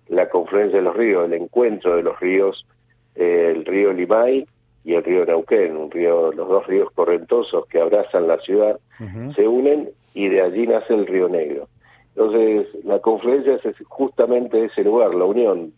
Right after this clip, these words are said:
Speaker 1: de esos dos ríos, el Limay y el Neuquén, y el nacimiento del río Negro. En ese lugar cercano hay una isla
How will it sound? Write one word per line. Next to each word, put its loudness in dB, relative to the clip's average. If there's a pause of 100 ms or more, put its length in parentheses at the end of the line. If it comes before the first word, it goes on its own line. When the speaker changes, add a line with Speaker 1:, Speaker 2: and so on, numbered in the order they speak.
(120)
Speaker 1:
de -2
esos -8
dos 2
ríos, 0
el 0
Limay 0
y 2
el 0
Neuquén, 0
y -4
el -4
nacimiento -2
del 0
río -2
Negro. -8 (440)
En 2
ese 0
lugar 2 (380)
cercano 2
hay 2
una 2
isla -2